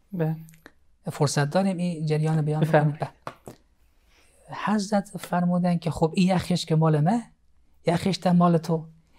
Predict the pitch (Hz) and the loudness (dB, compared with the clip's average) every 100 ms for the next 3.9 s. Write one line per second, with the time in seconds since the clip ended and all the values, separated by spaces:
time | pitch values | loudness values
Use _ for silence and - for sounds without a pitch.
0 | _ - 165 202 233 214 214 208 214 208 | _ -6 -2 0 0 0 0 2 4 6
1 | 202 190 - 208 202 185 165 185 170 - | 6 4 0 -2 -2 0 4 4 2 2
2 | 147 165 165 135 131 - - - - - | 2 4 2 2 -4 -16 -14 -10 -8 -4
3 | 160 151 143 151 156 139 139 135 | -2 0 -2 -4 -2 0 0 -2